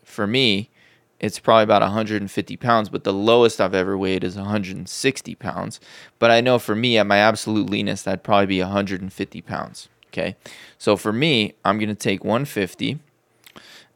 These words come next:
and I'm gonna multiply it times eleven. That's gonna give me the bottom end of my calorie range, which is one thousand six hundred and fifty calories. Then I'm gonna take that same number, one fifty,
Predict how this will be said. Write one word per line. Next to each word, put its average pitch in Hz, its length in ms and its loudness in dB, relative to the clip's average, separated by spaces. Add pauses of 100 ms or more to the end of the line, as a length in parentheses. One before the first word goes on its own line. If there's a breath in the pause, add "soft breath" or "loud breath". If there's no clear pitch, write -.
(100)
and 131 160 6
I'm 139 80 6
gonna 131 160 4
multiply 123 600 2
it 107 200 -2 (480)
times 110 680 0 (160)
eleven. 95 500 0 (760)
That's 101 200 -4
gonna 107 180 -4
give 98 240 -2
me 98 140 0
the 95 100 0
bottom 104 500 2
end 98 280 -4
of 135 80 -6
my 90 160 -2
calorie 131 500 2
range, 127 420 -4 (380 soft breath)
which 95 220 -4
is 95 200 0
one 113 220 0
thousand 113 440 2
six - 320 -8
hundred 98 420 -6
and 90 120 -10
fifty - 440 -16
calories. - 560 -4 (720 soft breath)
Then 117 140 4
I'm 127 80 0
gonna 120 140 -2
take 107 380 -2 (100)
that 90 300 0
same 131 300 -4
number, 98 320 0
one 101 240 -2
fifty, 120 560 -10